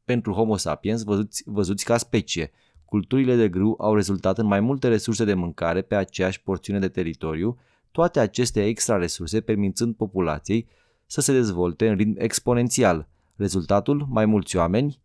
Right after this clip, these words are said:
hrănindu-se mai prost din punct de vedere calitativ și mai puțin fericiți. Just a little bit of history repeating, ar spune unii. Dacă măsurăm evoluția doar prin prisma creșterii populației,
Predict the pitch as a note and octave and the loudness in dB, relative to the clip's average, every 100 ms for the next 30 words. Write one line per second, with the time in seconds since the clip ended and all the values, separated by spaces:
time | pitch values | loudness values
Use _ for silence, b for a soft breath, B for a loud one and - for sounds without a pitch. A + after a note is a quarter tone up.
0 | _ _ - A2+ A2+ B2+ A#2+ G#2+ G#2 G2+ | _ _ 0 2 4 4 2 2 0 0
1 | C#3 C#3 - F#2+ F2 A2 G2+ F2+ F#2+ A#2 | 0 0 -2 -8 -4 -2 0 0 0 0
2 | - F2 E2 D#2 - F#2 A#2+ B2 _ - | 0 -4 -2 -6 -4 -4 -4 -6 _ -12
3 | E3 C#3 A#2 G2 G2 G#2+ A#2 B2+ B2 G#2+ | -2 0 0 0 0 0 2 0 0 -2
4 | - - _ _ _ _ C3+ C3+ A#2+ B2 | -2 -8 _ _ _ _ 0 0 2 0
5 | A#2 A#2+ A#2 B2 - A#2 A#2+ A#2 B2 A#2 | 0 -2 0 0 0 -2 2 0 2 -2
6 | - D#2+ E2 - F2+ F2 E2+ D#2+ D2+ - | -4 -6 -6 -6 -6 -4 -4 -6 -10 -14
7 | b b b b - G2+ - G#2+ G2+ B2 | b b b b -2 -2 2 2 2 0
8 | D3 D#3+ C#3 B2+ B2+ B2+ A#2+ F#2 F2+ A#2+ | 0 0 0 2 2 2 0 0 2 2
9 | C#3+ - A2+ - G#2 A2+ A2 F#2 - G#2+ | 2 0 -4 -2 -2 0 0 -2 0 -2
10 | - F#2+ F#2 D#2+ E2+ D2+ D2 G#2+ A#2+ | 0 -2 -2 -4 -4 -4 -2 -2 -2